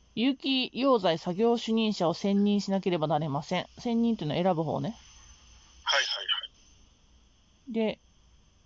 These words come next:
Speaker 1: 選任は第一種有機溶剤、第二種有機溶剤、第三種有機溶剤、すべてについて必要です。
Speaker 2: ほう。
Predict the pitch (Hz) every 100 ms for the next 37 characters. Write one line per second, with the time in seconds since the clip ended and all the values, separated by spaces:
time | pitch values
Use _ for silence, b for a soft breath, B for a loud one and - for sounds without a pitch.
0 | _ _ _ - - 269 269 262 262 269
1 | 269 180 - - 247 233 208 - 190 185
2 | 185 202 185 165 160 180 226 226 196 -
3 | 175 156 151 180 165 160 151 196 214 208
4 | 175 175 - 156 156 180 160 151 - 254
5 | 247 208 185 - 190 226 262 - 160 143
6 | 139 165 185 - - - _ _ _ _
7 | _ _ _ _ _ _ _ _ _ _
8 | _ _ _ _ -